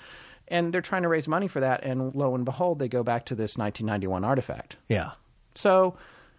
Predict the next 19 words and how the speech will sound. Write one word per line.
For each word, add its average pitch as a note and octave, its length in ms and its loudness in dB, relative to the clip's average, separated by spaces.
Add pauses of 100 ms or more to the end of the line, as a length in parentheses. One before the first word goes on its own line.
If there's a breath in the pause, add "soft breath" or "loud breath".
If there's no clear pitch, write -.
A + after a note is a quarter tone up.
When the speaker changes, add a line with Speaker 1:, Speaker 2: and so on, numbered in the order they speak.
(240 loud breath)
Speaker 1:
y-, G3 220 -10
y-, B3 240 -12
you G#3 60 -2
can A3 140 0
draw F#3+ 160 2
your F3 160 2
own F3 100 0
conclusions E3 420 -2
on C#3 120 2
that. C#3 200 0
I'm C#3+ 160 0
not C#3+ 180 0
saying D3 280 0
anything D3+ 260 -2
about C#3 240 0
it. C#3 100 -6
It's B2 120 -6
just, - 200 -6
it's, A#2 200 -8